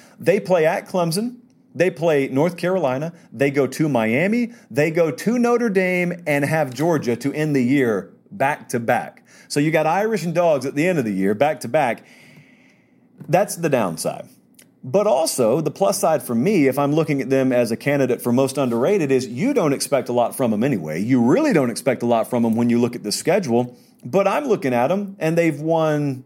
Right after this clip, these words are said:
six games combined the last two years. I want six wins plus this year. That's what I'm trying to look at.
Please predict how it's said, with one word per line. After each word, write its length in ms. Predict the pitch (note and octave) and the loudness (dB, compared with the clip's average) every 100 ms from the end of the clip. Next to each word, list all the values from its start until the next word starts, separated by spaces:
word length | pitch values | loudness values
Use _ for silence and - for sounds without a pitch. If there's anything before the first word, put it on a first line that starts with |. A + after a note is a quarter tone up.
| - | -12
six 320 | - A3+ - | -8 -8 -6
games 320 | F#3+ F#3+ E3+ | -4 -4 -4
combined 420 | C#3+ C3 D#3 D3 | -4 -2 0 0
the 60 | B2 | 0
last 320 | C3 B2 - | 0 0 -2
two 140 | C#3+ B2+ | 0 2
years. 380 | C3 A#2 F2 - - _ _ | 2 2 -2 -10 -20 _ _
I 120 | D#3 | -2
want 320 | G#3+ A3 E3 - | 0 0 -2 -4
six 260 | D#3+ - | -6 -6
wins 320 | C3 C#3 C3+ | -4 -2 -2
plus 400 | C3 - C#3 A#2+ | -4 -2 -2 -2
this 360 | - A2+ A2+ - | -4 -4 -4 -4
year. 220 | E2+ C#2 - | -10 -10 -2
That's 200 | C#3+ C#3+ | -2 0
what 120 | C3 | 0
I'm 140 | C3 | 0
trying 220 | B2 A2 F2 | 0 -2 -2
to 60 | |
look 220 | F2 E2+ | -4 -4
at. 180 | E2+ C#2+ | -6 -6